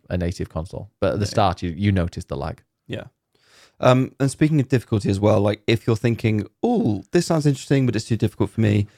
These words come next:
Speaker 2: there are so many difficulty and
Speaker 1: Yeah.
Speaker 2: accessibility options. Um, you can tweak loads of different things in combat. So
Speaker 1: Mm-hmm.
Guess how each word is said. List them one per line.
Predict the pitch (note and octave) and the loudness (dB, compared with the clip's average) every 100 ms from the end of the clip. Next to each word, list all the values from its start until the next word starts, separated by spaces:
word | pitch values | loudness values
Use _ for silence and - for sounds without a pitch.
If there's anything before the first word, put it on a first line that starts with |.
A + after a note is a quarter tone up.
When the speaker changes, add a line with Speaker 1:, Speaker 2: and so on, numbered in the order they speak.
| _ - | _ 0
Speaker 2:
there | A#2 A2 | 2 4
are | A2 | 2
so | - - - C3 C3+ | -2 -6 2 4 4
many | C3 A#2 A2 G#2+ G2+ _ _ | 4 4 2 2 -2 _ _
difficulty | A#2+ A#2 A2+ A#2 - A2 G#2+ | -2 -2 0 -2 0 0 0
and | A2 G#2+ | -2 -4
Speaker 1:
Yeah. | |
Speaker 2:
accessibility | G#2 A2 G#2+ G2+ G#2 F#2+ G#2+ | -2 0 2 2 0 2 0
options. | G#2+ - - G2+ G2+ G2 - _ _ _ - | 0 -4 -2 0 0 -2 -8 _ _ _ 2
Um, | G2+ G#2+ | 2 2
you | G#2 | 0
can | A2 | -2
tweak | - B2 A2 - _ _ - | -2 0 0 -2 _ _ -8
loads | A2 A2+ A#2 A2 | 0 4 4 2
of | |
different | G#2+ G#2+ - | -2 -2 -2
things | G#2 G2+ | 0 0
in | G2 | -4
combat. | G#2+ G2+ G#2 A#2 - | 0 2 2 2 -2
So | - G#2 G2+ G2+ | 0 2 4 2
Speaker 1:
Mm-hmm. | A#2 A#2+ C#3 | -2 -4 -6